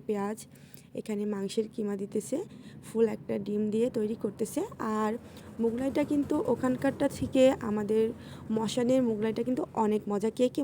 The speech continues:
মশানের মোগলাইটা টেস্ট করেছেন অবশ্যই কমেন্টস করে জানাবেন। আর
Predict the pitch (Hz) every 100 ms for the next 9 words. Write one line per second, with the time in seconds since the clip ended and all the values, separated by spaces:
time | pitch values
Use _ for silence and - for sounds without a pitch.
0 | 247 214 226 214 214 214 208 214 214 196
1 | - 220 220 262 220 202 - 208 208 202
2 | - 214 208 208 220 381 - - - -
3 | - 220